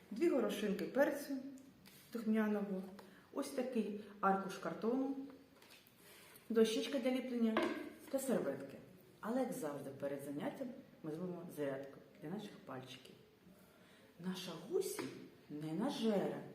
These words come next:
їсть вона усе підряд. З'їсть вона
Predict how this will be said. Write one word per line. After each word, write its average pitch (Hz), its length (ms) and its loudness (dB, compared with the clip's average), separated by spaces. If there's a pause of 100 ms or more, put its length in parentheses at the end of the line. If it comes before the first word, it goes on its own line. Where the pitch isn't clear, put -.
(160)
їсть 160 460 -4
вона 165 440 0 (220)
усе 156 300 -6
підряд. 185 640 -2 (400)
З'їсть 349 320 2
вона 156 260 -2